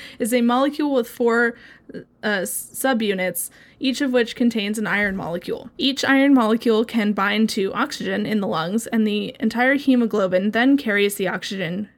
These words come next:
through the bloodstream to your organs and places that need it. For this reason, iron deficiency leads to reduced oxygen levels. Once a hemoglobin has dropped off the oxygen, it will return to the lungs for a refill and do it all over again.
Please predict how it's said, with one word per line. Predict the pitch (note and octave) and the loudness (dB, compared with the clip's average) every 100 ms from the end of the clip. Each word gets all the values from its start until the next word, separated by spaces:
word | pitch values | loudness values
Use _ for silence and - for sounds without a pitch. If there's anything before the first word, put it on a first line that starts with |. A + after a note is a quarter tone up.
| _ - - | _ -20 -8
through | A3 A#3 | 0 2
the | A3+ | 4
bloodstream | G#3+ F#3 - G3 F3 G3 | 2 0 0 -2 -2 -2
to | A3+ | 0
your | G#3 | 0
organs | G3+ F#3 F3 G3 | 0 -4 -4 -6
and | - G#3 | -4 -4
places | G#3+ G3 G#3+ E3+ F3+ - | -2 -4 -2 -4 -6 -6
that | F3+ F3 - | -4 -2 -2
need | G3+ F#3+ | -4 -4
it. | - - _ - - - - | -6 -12 _ -20 -20 -20 -4
For | C#4+ | 4
this | A#4+ - | 4 6
reason, | G#3 A#3 A#3+ | 2 4 2
iron | - A#3 B3+ | 2 4 4
deficiency | B3+ C4+ C#4 B3+ F#3+ F3+ | 4 4 4 4 4 0
leads | F#3+ G3 - | 0 -2 0
to | B3 | 0
reduced | G3 G3 - | 2 0 0
oxygen | D#4 F4 C4+ G#3+ | -2 0 0 0
levels. | E3+ D#3 C3+ A#2+ - _ | -2 -4 -6 -8 -12 _
Once | B3 D4+ - | 0 0 0
a | |
hemoglobin | C#4+ D4+ D4 C#4 A#3 G#3+ A3 | 0 2 4 4 2 2 0
has | G#3+ G#3+ | 0 0
dropped | - A3 A3+ - | 0 2 2 0
off | G#3 G#3 | -2 0
the | G#3 | 0
oxygen, | G3 - - G#3+ G#3 | 0 -4 -4 -2 -2
it | G3+ | -4
will | F3+ | -4
return | G3 A#3+ A#3+ B3 | -4 0 2 2
to | C#4 | 2
the | |
lungs | B3 F#3+ G3+ - | 2 2 0 0
for | A3 | 0
a | |
refill | G3+ F3+ - F#3 F3+ | 0 -2 -2 -2 -2
and | G3 | -2
do | F#3 E3 | -4 -4
it | |
all | C#3 D3 | -2 0
over | D4+ C#4 | 0 0
again. | C#3+ G2+ - | -2 -4 -8